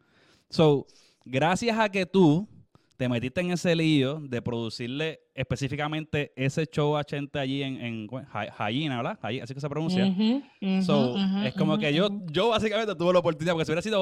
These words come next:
Speaker 1: Austin, yo no hubiera ido a Austin, ¿sabes? No hubiera ido a ningún lado si tú no hubieras básicamente hecho realidad ese show de, de Dallas.
Speaker 2: Pero ¿cuál show, loco? Espérate un momento, like, ¿cuál? ¿El primer show de Chente acá en
Speaker 1: El
Speaker 2: Dallas?
Speaker 1: show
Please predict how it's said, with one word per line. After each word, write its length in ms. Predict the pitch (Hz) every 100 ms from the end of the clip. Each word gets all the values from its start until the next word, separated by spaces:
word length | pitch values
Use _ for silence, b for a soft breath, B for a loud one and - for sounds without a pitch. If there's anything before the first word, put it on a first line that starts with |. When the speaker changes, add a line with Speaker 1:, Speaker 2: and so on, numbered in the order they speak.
| 190
Speaker 1:
Austin, 320 | 208 - 202
yo 60 | 156
no 40 |
hubiera 160 | 156 160
ido 100 | 147
a 20 |
Austin, 400 | 131 151 175 -
¿sabes? 140 | 165 147
No 60 | 151
hubiera 140 | 208
ido 80 | 208
a 40 |
ningún 260 | 202 196 208
lado 160 | 226
si 140 | 220 156
tú 140 | 151
no 60 | 160
hubieras 200 | 170 175 170
básicamente 680 | 165 165 160 175 151 143 - _ _ _ _ _ -
hecho 200 | 143 156
realidad 320 | 156 147 156
ese 160 | 135 139
show 220 | - 135
de, 260 | 123 113 110
de 140 | 107
Dallas. 380 | 104 92 82 - - -
Speaker 2:
Pero 220 | 262 254 247
¿cuál 300 | 240 220 277
show, 400 | - - 277 349 320 254
loco? 340 | 226 269 339 302
Espérate 320 | 269 277 320
un 60 |
momento, 760 | 330 302 302 320 - 302 240 214
like, 300 | 214 214 190 _ _
¿cuál? 320 | - 233 269 262 -
¿El 160 | 240 220
primer 340 | 233 233 233 339 370 349
show 260 | - 381 392
de 120 | 381
Chente 360 | 370 415 403 370 320
acá 160 | 294
en 80 | - 143
Speaker 1:
El 60 | 285
Speaker 2:
Dallas? 200 | 196 180
Speaker 1:
show 540 | 170 202 190 175 170